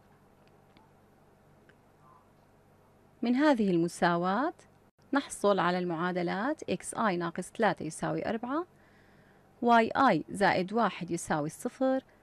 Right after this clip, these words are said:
وزد آي ناقص واحد يساوي ناقص تمانية. من المعادلة الأولى نجد إكس آي يساوي سبعة، ومن الثانية نجد واي آي يساوي ناقص واحد، ومن الثالثة نجد زد آي يساوي ناقص سبعة.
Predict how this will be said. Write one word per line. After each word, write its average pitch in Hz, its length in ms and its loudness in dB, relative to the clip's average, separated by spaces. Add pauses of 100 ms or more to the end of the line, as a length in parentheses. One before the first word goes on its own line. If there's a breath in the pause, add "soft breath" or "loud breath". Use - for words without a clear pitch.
(320 soft breath)
وزد 185 500 2
آي 160 240 2
ناقص 247 460 -2
واحد 226 380 -2
يساوي 185 580 -2
ناقص 196 380 -4
تمانية. 160 500 0 (1400)
من 330 160 8
المعادلة 175 560 2
الأولى 196 420 0 (140)
نجد 185 280 0
إكس - 260 -6
آي 156 260 0
يساوي 160 380 -4
سبعة، 247 480 -4 (160)
ومن 185 260 0
الثانية 208 640 0
نجد 196 320 -2 (140)
واي 170 300 -4
آي 185 260 0
يساوي 156 420 -4
ناقص 156 420 -8
واحد، 254 440 -2 (540 loud breath)
ومن 370 240 4
الثالثة 220 720 2
نجد 196 300 0
زد 220 240 -2
آي 226 280 0
يساوي 175 460 0
ناقص 160 320 -4
سبعة. 160 400 -6